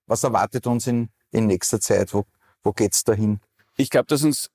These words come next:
Speaker 2: äh, viele, viele Entscheidungen noch bevorstehen werden, äh, sei es von Verwaltungsbehörden, sei es von den Höchstgerichten, äh, des öffentlichen Rechts, sei es von den privat-, äh,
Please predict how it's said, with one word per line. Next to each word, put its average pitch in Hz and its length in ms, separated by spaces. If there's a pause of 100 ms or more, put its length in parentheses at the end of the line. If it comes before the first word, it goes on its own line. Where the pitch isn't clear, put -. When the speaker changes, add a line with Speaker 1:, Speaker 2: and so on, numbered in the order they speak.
(120)
Speaker 2:
äh, 120 280
viele, 160 320
viele 147 260
Entscheidungen 120 600
noch 107 180
bevorstehen 113 760
werden, 139 580
äh, 110 300
sei 110 240
es 110 80
von 117 180
Verwaltungsbehörden, 113 920
sei 120 200
es 104 80
von 113 140
den 110 100
Höchstgerichten, 123 920
äh, 104 420 (260)
des 117 120
öffentlichen 110 480
Rechts, 95 320
sei 98 100
es 101 80
von 110 140
den 107 120
privat-, 98 480
äh, 104 580